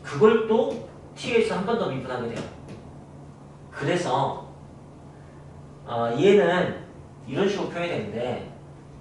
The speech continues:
얘는 어떻게 표현되냐면 디티 제곱 분의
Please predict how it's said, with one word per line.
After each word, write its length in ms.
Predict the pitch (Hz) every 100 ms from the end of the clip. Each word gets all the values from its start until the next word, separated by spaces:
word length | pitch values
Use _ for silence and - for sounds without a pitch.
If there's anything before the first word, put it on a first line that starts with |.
| - - - - 127
얘는 480 | 175 185 151 151 139
어떻게 300 | 110 - -
표현되냐면 800 | 147 127 110 107 117 113 - - - - - - - - - - - - - - - - - -
디티 1120 | - 165 170 156 - - 196 202 214 - - - -
제곱 320 | - 139 139
분의 520 | 131 139 185 214 -